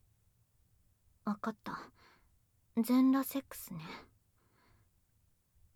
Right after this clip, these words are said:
よいしょ。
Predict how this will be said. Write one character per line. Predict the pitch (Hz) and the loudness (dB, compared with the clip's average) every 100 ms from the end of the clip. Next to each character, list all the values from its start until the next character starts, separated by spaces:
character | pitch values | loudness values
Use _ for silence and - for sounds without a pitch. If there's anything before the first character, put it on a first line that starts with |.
| _ | _
よ | 214 - - _ _ _ _ _ _ _ _ | -12 -12 -18 _ _ _ _ _ _ _ _
い | |
し | - - - - - - _ _ - - - - - - _ _ | -20 -20 -20 -20 -20 -20 _ _ -20 -20 -20 -20 -20 -20 _ _
ょ。 | - | -14